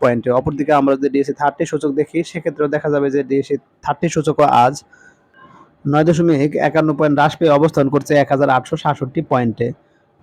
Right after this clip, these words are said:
আমরা যদি ডিএসই সরিয়া সূচক দেখি, সেক্ষেত্রেও দেখা যাবে ডিএসই সরিয়া সূচকও আজ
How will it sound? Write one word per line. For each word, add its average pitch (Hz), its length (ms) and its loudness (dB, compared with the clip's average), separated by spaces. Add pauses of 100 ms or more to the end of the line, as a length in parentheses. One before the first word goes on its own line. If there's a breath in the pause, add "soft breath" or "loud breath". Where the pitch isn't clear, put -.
আমরা 160 280 4
যদি 160 160 0
ডিএসই 151 360 2
সরিয়া 170 340 2
সূচক 156 260 -4
দেখি, 147 260 -2
সেক্ষেত্রেও 156 360 -2
দেখা 151 220 0
যাবে 143 160 0
ডিএসই 139 220 0
সরিয়া 160 260 2
সূচকও 143 360 -2
আজ 131 260 2